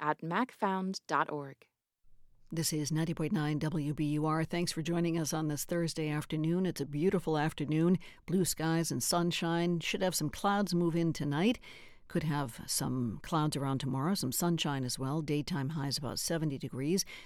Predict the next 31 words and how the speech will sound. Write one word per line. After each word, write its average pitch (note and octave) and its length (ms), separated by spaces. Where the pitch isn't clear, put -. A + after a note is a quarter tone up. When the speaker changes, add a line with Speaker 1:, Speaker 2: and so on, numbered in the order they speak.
Speaker 2:
The F3 80
rain G3+ 240
from E3 160
Hurricane A3 560
Lee F#3+ 180
off D#3+ 200
the D3+ 80
coastline E3 500
should D3 220
start G#3 360
tomorrow F3+ 380
night F3 300
and D3+ 160
continue E3 440
Saturday. C#3 680
We C#3+ 80
should A#2+ 200
have B2+ 240
wind C#3+ 240
gusts B2+ 240
of - 60
about A#2 280
forty-five D#3 840
miles C3+ 400
an C3 80
hour. G#2+ 340
The D#3 80
forecast - 500
is - 120
coming A#2+ 260
up. - 100